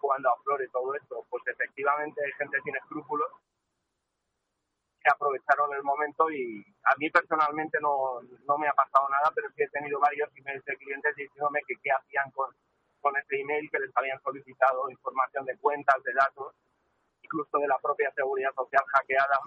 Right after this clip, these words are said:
Y, y nada, pasamos de ellos y todo se resolvió. Pero sí, sí, hubo un, una época mala en ese aspecto también.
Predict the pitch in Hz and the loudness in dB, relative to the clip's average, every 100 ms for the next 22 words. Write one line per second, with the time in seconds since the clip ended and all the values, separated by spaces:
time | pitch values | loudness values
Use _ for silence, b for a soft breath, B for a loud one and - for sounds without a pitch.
0 | - _ _ _ _ _ _ _ - 127 | -8 _ _ _ _ _ _ _ -12 -8
1 | 123 113 120 139 147 147 139 123 - 139 | -8 -10 -10 -2 0 2 2 0 2 -2
2 | 135 139 151 160 170 202 _ _ _ _ | -2 0 0 2 0 -2 _ _ _ _
3 | _ - 147 151 170 151 - 139 139 151 | _ 0 2 2 0 -4 -2 -4 0 0
4 | 131 _ _ _ 135 131 127 147 143 139 | -2 _ _ _ -2 0 -4 -8 -14 -8
5 | 135 143 143 143 131 131 139 143 151 143 | -4 0 0 0 -8 -6 -2 0 0 2
6 | 135 139 135 - 127 - 135 - 127 - | 2 2 0 -4 -10 -4 -4 -4 -8 -8
7 | - 107 104 | -6 -8 -8